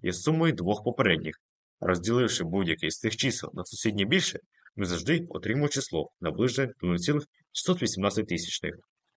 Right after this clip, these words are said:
Золотий перетин в математиці — це такий пропорційний розподіл відрізка на нерівні частини, при якому весь відрізок так відноситься до більшої частини, як сама велика частина відноситься до меншої, або, іншими словами, менший відрізок так відноситься до більшого,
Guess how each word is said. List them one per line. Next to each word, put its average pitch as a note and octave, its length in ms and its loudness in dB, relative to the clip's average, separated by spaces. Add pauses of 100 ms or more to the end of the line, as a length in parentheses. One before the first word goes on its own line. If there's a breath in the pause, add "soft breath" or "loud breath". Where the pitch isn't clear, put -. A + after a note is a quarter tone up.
(720)
Золотий F#2 320 0
перетин G#2+ 400 2 (100)
в - 20 -8
математиці — D#2+ 640 -4 (140)
це - 100 -12
такий E3+ 260 0
пропорційний F3 600 2
розподіл E2 460 0 (320)
відрізка G#2 480 0 (300 soft breath)
на F2 100 0
нерівні G#2 380 2
частини, F2 460 2 (260 soft breath)
при - 120 4
якому F2 340 2
весь E2+ 260 2
відрізок G#2+ 440 2 (300)
так D#3 200 2
відноситься G#2 380 0
до - 120 -4
більшої E2 280 -2
частини, D#2 380 -4 (320 soft breath)
як F2 120 -4
сама D3+ 280 6
велика C#3+ 340 4
частина F#2 480 0 (200)
відноситься F#2+ 440 0
до D#2+ 140 0
меншої, B2 440 2 (340)
або, C#3 260 6
іншими G2+ 320 4
словами, D#2 440 2 (100)
менший G#2 360 2
відрізок G#2+ 400 4 (100)
так E2 160 0
відноситься E2+ 380 -2
до E2 80 0
більшого, C3+ 500 0